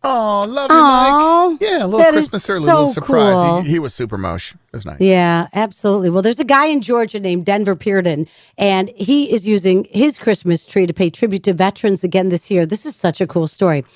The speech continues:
Speaker 2: You see, he runs a mobile museum called Military History Preservation Group. All of his ornaments on his Christmas tree are pictures of veterans he's met in person. This year's tree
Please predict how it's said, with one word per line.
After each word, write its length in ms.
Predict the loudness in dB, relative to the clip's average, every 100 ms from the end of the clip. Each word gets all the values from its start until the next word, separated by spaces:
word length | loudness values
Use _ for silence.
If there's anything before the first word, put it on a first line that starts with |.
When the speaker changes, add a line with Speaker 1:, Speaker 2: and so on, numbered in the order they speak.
| -20 -18 -8
Speaker 2:
You 60 |
see, 200 | -2 0
he 120 | 2 2
runs 380 | 4 4 4
a 60 | 4
mobile 420 | 2 2 0 0
museum 680 | 0 0 0 2 2 2 -4
called 340 | -2 0 2 0
Military 540 | 0 0 -2 -2 -2
History 560 | -4 -4 -4 -2 -2 -2
Preservation 680 | -2 -4 -2 0 0 -2 -2
Group. 280 | -2 -2 _ _ _ _ _ 2
All 280 | 4 4 2
of 80 |
his 180 | -2 -4 -2
ornaments 560 | 0 2 2 2 0 -6 _
on 300 | 0 2 2
his 180 | 0 -2
Christmas 500 | -4 -6 -2 -2 -2
tree 360 | -2 -2 -2 -6 _ _ -2
are 100 | -2
pictures 680 | 0 -4 -2 0 0 0 -6
of 200 | -2 -2
veterans 680 | 0 0 0 -2 -2 -2 -4
he's 300 | -2 -2 0
met 200 | 0 0
in 120 | -4
person. 600 | -2 -4 -2 -2 -2 -2 -4 _ _ -8
This 400 | 2 2 2 0
year's 320 | 0 0 -2
tree 520 | -12 -2 0 2 -2